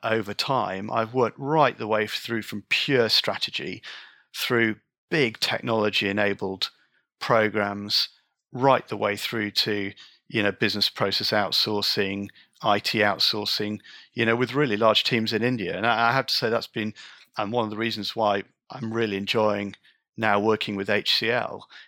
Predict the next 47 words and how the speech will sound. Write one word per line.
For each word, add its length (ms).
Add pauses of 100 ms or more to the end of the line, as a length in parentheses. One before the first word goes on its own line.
(160)
is 480
I've 220
loved 280
a 40
lot 180
of 60
my 100
time 300
in 100
India. 320
And 80
a-, 60
and 160
actually, 300
to 160
me, 380 (380)
that 180
change 300
was 120
great 360
because 360 (260)
almost 640 (400)
the 80
business 520
and 80
the 60
challenges 440
came 320
to 120
me 240
rather 300
than 140
me 120
having 420
to 100
go 140
and 100
get 160
them, 180
which 180
is 100
one 120
of 40
the 80
reasons 320
I 40
stayed. 480